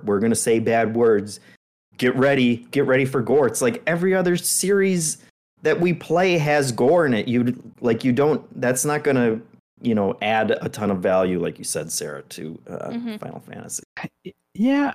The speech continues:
Speaker 3: I, I always, I think about it 'cause it's like the Game of Thrones thing. I, I, I don't know if it's, like, marketing, right? It's not like a commercial was like, you know, "Final Fantasy inspired Game of Thrones." I think it was mostly just, like, a touch point for them when they talked to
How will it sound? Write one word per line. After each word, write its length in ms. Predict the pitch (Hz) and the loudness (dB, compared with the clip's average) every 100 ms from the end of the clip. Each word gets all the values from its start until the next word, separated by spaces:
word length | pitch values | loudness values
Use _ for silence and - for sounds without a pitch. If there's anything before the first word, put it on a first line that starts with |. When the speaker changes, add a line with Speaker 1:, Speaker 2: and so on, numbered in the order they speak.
| - | -4
Speaker 3:
I, 260 | 196 254 - - - | -2 -2 -4 -10 -4
I 100 | 208 | 0
always, 240 | 285 311 - | 2 2 0
I 80 | 185 | -2
think 200 | 180 311 | 0 0
about 200 | 294 226 | 2 2
it 80 | 202 | 2
'cause 160 | - 156 | 0 -2
it's 160 | - | 0
like 240 | 156 143 143 | 0 0 -2
the 80 | |
Game 260 | 139 226 269 | -2 0 2
of 100 | 196 | 0
Thrones 440 | - 117 123 117 | 0 2 2 0
thing. 400 | - 101 98 98 101 _ _ _ _ _ _ _ _ - | -2 -4 -2 -4 -8 _ _ _ _ _ _ _ _ -10
I, 100 | 160 - | -8 -4
I, 160 | 214 - | -6 -6
I 120 | 147 285 | -4 0
don't 100 | 359 | 2
know 100 | 320 | 2
if 100 | 240 | 0
it's, 100 | - | 0
like, 240 | 190 117 | 0 0
marketing, 720 | 101 95 101 - 65 62 62 _ - | -2 0 -2 -2 -8 -10 -12 _ 0
right? 240 | 117 123 | 2 2
It's 120 | 156 | -2
not 120 | 302 | -2
like 140 | 254 165 | 0 0
a 60 | |
commercial 760 | 127 120 101 107 - 98 87 87 _ | -2 0 0 0 0 -2 -2 -6 _
was 220 | 98 98 92 | -6 -4 -2
like, 280 | 87 78 - _ _ | -4 -6 -12 _ _
you 100 | 143 | -6
know, 200 | 104 87 | -4 -6
"Final 260 | - 156 135 | -4 -2 -2
Fantasy 380 | - 143 123 113 | -2 -2 -2 -2
inspired 340 | 101 139 117 | 0 0 0
Game 80 | 123 | 0
of 40 | |
Thrones." 160 | 131 123 - | -2 -4 -4
I 120 | 123 | -4
think 180 | - 349 | -2 2
it 40 | |
was 140 | 370 170 | 2 2
mostly 420 | 131 151 - 135 | 2 2 2 0
just, 280 | 113 120 - | 0 0 0
like, 140 | 117 | -2
a 60 | - | -4
touch 340 | - 139 - | -2 -2 -4
point 240 | - 98 - | -6 -8 -6
for 120 | 98 | -6
them 200 | 95 92 | -4 -2
when 100 | 92 | -4
they 80 | 90 | -4
talked 420 | - 104 - - | -4 -6 -6 -10
to 220 | 95 95 | -8 -8